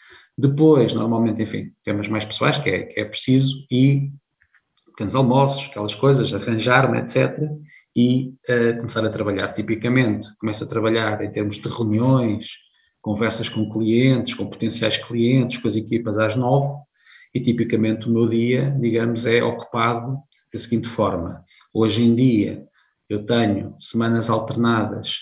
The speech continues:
em que as manhãs ou as tardes são dedicadas exclusivamente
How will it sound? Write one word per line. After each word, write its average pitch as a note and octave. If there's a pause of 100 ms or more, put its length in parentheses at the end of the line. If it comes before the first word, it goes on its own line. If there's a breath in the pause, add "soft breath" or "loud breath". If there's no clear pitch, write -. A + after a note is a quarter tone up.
(120)
em G#2+
que A2
as G#2
manhãs A#2 (140)
ou C3
as A#2+
tardes - (260)
são A2
dedicadas A2+
exclusivamente A2